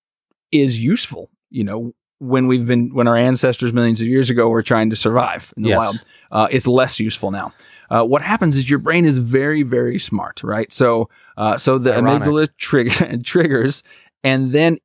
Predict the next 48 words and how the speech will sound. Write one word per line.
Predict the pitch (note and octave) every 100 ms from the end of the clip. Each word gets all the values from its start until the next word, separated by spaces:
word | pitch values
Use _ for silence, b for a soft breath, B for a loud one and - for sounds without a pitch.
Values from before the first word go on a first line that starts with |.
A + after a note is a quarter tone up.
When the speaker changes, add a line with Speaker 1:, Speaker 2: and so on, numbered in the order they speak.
| _
Speaker 1:
it's | D#3+ D#3+
not | D#3 - -
like | C4+ F#3+
you | E3+
have | D#3+ D#3+
to | D3+
just | C3 B2
reinvent | A2+ C3+ C3 B2 B2
the | A2+
wheel | A#2+ A2+
every | G#2 -
time. | - - - F#2 _ _ _ -
After | C#3 G3 F#3 D3
that, | C3+ D#3 A#2+ - _ _ _
that | A2+ B2+ D3+ -
story, | - - E3+ D3+ A2+ G#2 B2+
that | B2 A#2
emotional | A2+ A#2+ C#3 - D#3 D3+
tale, | - - C3+ F#2+ - - _ _
is | A2+ -
committed | - C3+ D3+ D3+
to | - C3
your | A#2
hippocampus, | B2 A2 G#2+ G#2+ G2+ G#2 -
and | A2+
it's | A2
encoded | A2+ A2+ - - A#3 E3+ - B2+ b b b _
with | A2 G#2
emotion. | A2 B2+ - - D#3+
So | - A2+
that's | A#2+ C3 -
the | D#3
emotional | B2 A2+ A#2 B2 - B2+ A#2+ A2+
part | - A2 A2+
of | G#2+
your | A2
brain | A2+ A2+ A2+ A#2 A2+
that | A2 -
retains | - - - G#3 D#3 D3
that. | D2+ A#1+ -
So | C3+
next | C3 D#3+ -
time, | F3+ D#3+ C#3
if | A#2
you | C3 D#3
hear | D#3+ C#3
a | A2+
roar | A2 C3 C#3 E3 B3